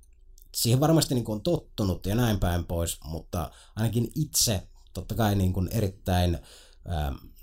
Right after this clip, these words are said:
niin kuin henkilökohtainen näkökulma, mutta saa paljon enemmän irti, kun silleen niin kuin lähtee rohkeasti tekemään kaiken näköisiä juttuja, mis-, mistä silleen, missä niin kuin, mitä ehkä osaa tehdä ja mistä tykkää tehdä ja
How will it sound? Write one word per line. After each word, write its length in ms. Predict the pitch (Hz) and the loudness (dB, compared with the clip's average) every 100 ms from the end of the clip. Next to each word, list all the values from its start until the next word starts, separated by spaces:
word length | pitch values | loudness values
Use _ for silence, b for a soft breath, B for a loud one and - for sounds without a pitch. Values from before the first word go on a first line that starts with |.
| - | -14
niin 120 | - 67 | -12 -10
kuin 160 | 69 - 117 | -10 -4 0
henkilökohtainen 920 | 117 101 95 92 87 - 95 92 90 | 2 4 2 2 0 0 0 2 2
näkökulma, 520 | 87 85 80 80 82 | 2 0 -4 -6 -6
mutta 360 | 80 - 90 - | -8 -8 -8 -8
saa 200 | - 156 | -6 -4
paljon 300 | 139 156 139 | 0 0 2
enemmän 320 | 131 127 123 | 2 2 4
irti, 320 | 131 123 110 95 | 4 2 0 -4
kun 380 | 101 95 87 - - | -2 -2 -2 -8 -10
silleen 520 | - 92 90 92 87 - - - - - - - | -4 0 2 4 2 -2 -10 -18 -20 -20 -20 -12
niin 180 | 85 87 | -10 -6
kuin 240 | 92 92 | -4 -4
lähtee 400 | - 110 - 113 | -4 -4 -2 0
rohkeasti 760 | 113 117 - 101 92 - 92 - b b b - - | 4 4 2 0 0 0 -4 -8 b b b -20 -6
tekemään 640 | - 101 98 87 87 82 78 | -2 0 0 2 0 0 -2
kaiken 340 | 85 85 95 | -2 0 0
näköisiä 380 | 110 101 87 87 | 2 2 2 0
juttuja, 600 | 90 - - - 87 85 | -2 -6 -8 -2 0 0
mis-, 360 | 82 78 - | -2 -6 -8
mistä 280 | 87 78 - | -6 -6 -6
silleen, 440 | 85 85 82 85 87 | -6 -4 -2 -2 -2
missä 600 | 85 85 - 87 82 - - | -4 -4 -2 -4 -4 -8 -14
niin 140 | 80 | -14
kuin, 300 | - 92 - - | -8 -8 -8 -14
mitä 480 | 85 85 92 82 85 | -10 -6 -2 0 -2
ehkä 180 | - | -2
osaa 260 | 90 101 98 | 0 2 2
tehdä 400 | 104 98 92 82 | 2 2 0 -2
ja 240 | 80 85 | -2 -2
mistä 220 | 160 156 - | -4 -6 -4
tykkää 460 | 113 - - 78 | -6 -6 -6 -6
tehdä 360 | 73 78 - - | -4 -6 -6 -6
ja 240 | - 78 | -4 -6